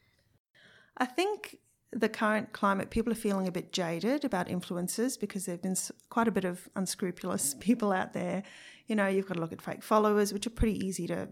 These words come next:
to find. But, I mean, I recently went to a conference and the stat was that eight in ten people are highly likely to take advice from a micro-influencer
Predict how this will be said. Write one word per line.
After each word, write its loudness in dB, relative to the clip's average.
to -4
find. 0
But, 10
I 2
mean, 8
I 8
recently 6
went 2
to -4
a 0
conference -4
and 0
the -2
stat 0
was 0
that -4
eight 2
in 2
ten -2
people 0
are 2
highly 2
likely -2
to 0
take 0
advice -4
from -4
a -2
micro-influencer -6